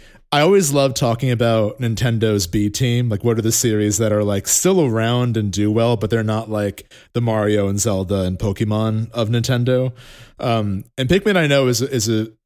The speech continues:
is, like, a passion project of Miyamoto specifically. Like, he's always wanted this to be a big deal. So we'll see if Pikmin four is, like, the moment it kind of finally comes to,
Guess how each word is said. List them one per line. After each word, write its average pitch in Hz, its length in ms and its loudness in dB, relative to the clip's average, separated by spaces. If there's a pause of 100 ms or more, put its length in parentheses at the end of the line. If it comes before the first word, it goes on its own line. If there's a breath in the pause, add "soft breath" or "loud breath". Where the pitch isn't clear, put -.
is, 120 160 -2
like, 113 100 -2
a 120 60 0
passion 120 360 0
project 107 400 -2
of 123 180 0
Miyamoto 101 560 0
specifically. 92 640 -6
Like, 98 140 -8
he's 123 160 -2
always 110 280 0
wanted 101 340 -4
this 90 200 -6
to - 100 -8
be 87 220 -6
a 85 60 -6
big 80 240 -10
deal. 82 360 -8
So 87 420 -4 (540 loud breath)
we'll 143 120 2
see 170 140 2
if 160 60 2
Pikmin 156 260 0
four 123 280 2
is, 101 180 0
like, 101 240 -2
the 110 100 -2
moment 104 340 -2
it 98 80 -10
kind 98 240 -4
of 90 160 -4
finally 92 440 -4
comes 87 340 -6
to, 87 420 -6